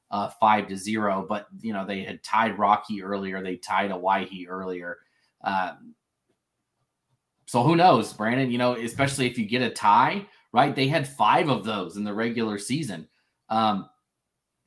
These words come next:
it comes down, it goes to overtime, like, one little mistake, it comes to a shootout, and then who knows, you know, when it, when it comes down to it. Um,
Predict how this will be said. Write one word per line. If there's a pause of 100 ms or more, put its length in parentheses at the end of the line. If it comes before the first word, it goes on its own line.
(120)
it
comes
down,
it
goes
to
overtime,
like,
one
little
mistake,
it
comes
to
a
shootout,
and
then
who
knows,
you
know,
when
it,
when
it
comes
down
to
it. (600)
Um,